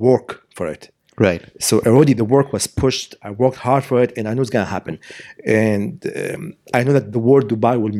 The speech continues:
Speaker 1: make a big residence. That's why the, that location specifically, I shot
Speaker 2: Yeah.
Speaker 1: that specific way, and then from there, it just, like, happened. Ex-, I think when you create something so awesome, and it's, and I realized I wasn't selling a product.
Speaker 2: Yeah.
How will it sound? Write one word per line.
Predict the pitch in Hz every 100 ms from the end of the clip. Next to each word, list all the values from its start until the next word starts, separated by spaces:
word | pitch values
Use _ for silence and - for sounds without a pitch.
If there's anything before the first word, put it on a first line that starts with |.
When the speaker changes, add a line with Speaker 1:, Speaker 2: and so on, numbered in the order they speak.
| 107
Speaker 1:
make | -
a | - - -
big | 98
residence. | 123 120 135 117
That's | 110 -
why |
the, | 98 104 -
that | 107 98
location | 95 139 131 139
specifically, | 127 123 - 120 123 143 127 - - - -
I |
shot | 104 101
Speaker 2:
Yeah. | 82
Speaker 1:
that | 123
specific | - - - 127 -
way, | 127 127 127 _ _ _ -
and | 113
then | 117 117 113
from | - 110
there, | 123 127
it |
just, | 110 -
like, | 101 -
happened. | - 147 - 92
Ex-, | 113 - - -
I | 151 143
think | 208 190
when | 143 139
you | 151
create | 160
something | - 151
so | - 139 131
awesome, | 123 - 143 170
and | 120 120
it's, | 117 - - - - - _ _ _ _ -
and | 135
I | 135
realized | 143 143 160 160
I | 135
wasn't | 127 139 143
selling | 139 135 127 -
a |
product. | - 123 107 - _ _ _ _ - - - -
Speaker 2:
Yeah. | 110 107